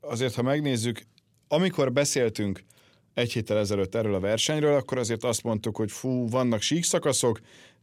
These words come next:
és az igazán izgalmas az majd lesz egyrészt a március harmadiki, plusz a két hétvégi szakasz. Na most nyilván ezt a hármat tudta megnyerni, amit meg kellett Pogacar. Tehát, hogy igazából olyan etapot, amit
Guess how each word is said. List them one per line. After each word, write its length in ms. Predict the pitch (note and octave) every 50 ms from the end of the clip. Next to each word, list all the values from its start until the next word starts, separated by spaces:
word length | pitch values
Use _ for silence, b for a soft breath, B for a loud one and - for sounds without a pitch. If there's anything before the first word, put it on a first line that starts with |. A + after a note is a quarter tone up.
| _ _
és 200 | - B2 C3 G#2+
az 80 | B2 B2+
igazán 320 | C#3 B2+ B2+ G#2 A2 G#2+
izgalmas 460 | A2+ A2+ A2 A2+ A2 G#2+ G#2 G2 -
az 100 | G#2 G2
majd 240 | E2+ G2+ G2+ F#2+ F2+
lesz 260 | G#2 G#2 F#2+ - -
egyrészt 380 | - - G2+ G2 G#2 G2+ - -
a 40 | F#2+
március 380 | G2 G2+ G2 F#2 - G2+ -
harmadiki, 520 | - - B2+ D#3 E3 D#3 C3+ A#2 G#2+ A2+ A2+
plusz 240 | F2+ - G#2+ - -
a 100 | G#2 G2
két 260 | - G#2+ G#2+ G2 -
hétvégi 420 | - G2 F#2 F2 - F#2+ F2+ -
szakasz. 460 | - - D#2+ - - D#2+ F2+ - - b b b b b b b b b b b
Na 100 | - B2
most 160 | C3 C3 -
nyilván 220 | - C3+ A#2+ A2 G#2+
ezt 180 | G2+ - -
a 20 | F#2+
hármat 360 | F2+ F#2 F2+ F2 F2+ F2+ E2+
tudta 260 | - - - - F#2
megnyerni, 680 | F2+ F2+ F2 F2 F2 F2 F2 E2+ F2+ F#2 F#2+ F#2+ - - _
amit 220 | - A#2+ A#2 G#2 F2
meg 160 | A2 G#2 F#2+
kellett 300 | - - F2+ F2+ E2 -
Pogacar. 480 | - F2 E2+ F2 F2 F2 - G#2+ A2 A2
Tehát, 160 | G#2+ A2+ G#2
hogy 140 | A#2 A2 - - _ _
igazából 800 | - E3 E3+ G#3+ F#3+ E3 E3+ D#3+ C3+ A#2+ A#2+ A#2 A#2 A2 G2+ B B B B B B B
olyan 320 | - E3 F#3 G3 F3 C3+ A#2+
etapot, 560 | A2+ A#2+ A#2 - A2 G2 - G2+ F2+ - - b b b b b _ _ _ _
amit 640 | - G2 G2 G2 G2 G2 G2 F#2+ F2+ - - -